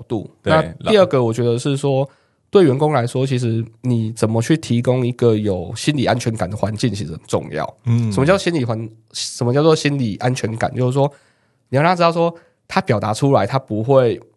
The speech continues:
Speaker 1: 呃，被惩罚。
Speaker 2: 嗯。
Speaker 1: 哦，就是说，你可以鼓励他讲出这个真心话。哦，但是，
Speaker 2: <laughs>
Speaker 1: 但是这个真心话他讲出来之后，他不会因为这样子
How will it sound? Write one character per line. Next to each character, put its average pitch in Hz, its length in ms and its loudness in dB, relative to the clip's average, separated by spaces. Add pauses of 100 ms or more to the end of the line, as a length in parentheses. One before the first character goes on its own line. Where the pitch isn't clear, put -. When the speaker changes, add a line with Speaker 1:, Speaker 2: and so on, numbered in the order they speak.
(360)
Speaker 1:
呃， 113 240 2
被 - 140 0
惩 107 220 -2
罚。 - 340 -14 (200)
Speaker 2:
嗯。 117 200 0
Speaker 1:
哦， - 60 2
就 185 100 4
是 202 40 2
说， 208 140 -2 (300)
你 127 80 -2
可 143 120 2
以 - 20 2
鼓 107 220 -6
励 135 120 -4
他 135 160 -2
讲 98 200 -8
出 120 320 -2 (100)
这 139 100 0
个 131 80 -2
真 131 180 4
心 127 200 -6
话。 131 220 2 (280)
哦， 135 140 0
但 247 160 2
是， 240 160 -4 (280)
Speaker 2:
<laughs> - 300 -16
Speaker 1:
但 262 140 4
是 269 100 0
这 262 120 4
个 240 60 0
真 233 120 2
心 233 120 0
话 214 200 4
他 196 140 -2
讲 156 200 -2
出 165 60 0
来 175 60 2
之 180 60 -2
后， 180 60 4
他 175 80 0
不 175 160 -6
会 139 120 2
因 151 80 0
为 147 100 0
这 147 100 0
样 127 160 2
子 113 280 -6